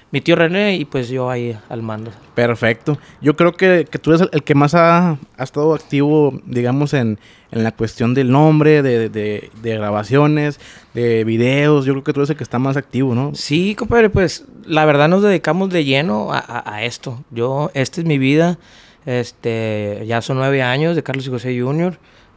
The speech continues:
Speaker 1: Otros ocho pa' atrás andando trabajando con mi abuelo. Y de esos pa' atrás, pues, cuando tuve los Capomos,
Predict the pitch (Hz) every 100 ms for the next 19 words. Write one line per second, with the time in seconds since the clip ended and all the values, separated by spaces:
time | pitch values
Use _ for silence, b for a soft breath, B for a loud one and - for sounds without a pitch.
0 | _ - 120 117 156 - 156 170 160 -
1 | 139 151 151 151 147 147 127 135 147 156
2 | 127 117 127 170 196 - b b b -
3 | 120 113 110 123 143 170 - - 127 123
4 | 135 165 190 160 143 139 139 127 113 135
5 | 147 135 117 - 151 175 185 180